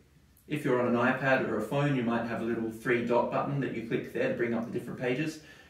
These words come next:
Go to resources. You guys are first year players, so you're gonna click on that.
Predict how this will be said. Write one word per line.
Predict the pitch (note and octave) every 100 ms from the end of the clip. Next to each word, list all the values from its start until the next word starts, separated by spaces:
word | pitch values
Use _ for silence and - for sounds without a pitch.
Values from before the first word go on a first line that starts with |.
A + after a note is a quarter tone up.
| -
Go | G#3
to | G3+
resources. | G#3 G#3 - E3+ - B2 - - - - - -
You | D#3
guys | C3 A#2+ A#2
are | A#2+
first | B2+ B2+ B2+
year | A#2+
players, | A#2+ A#2 G#2 G#2
so | - B2
you're | A2
gonna | A#2 -
click | - -
on | A2+
that. | F3+ - -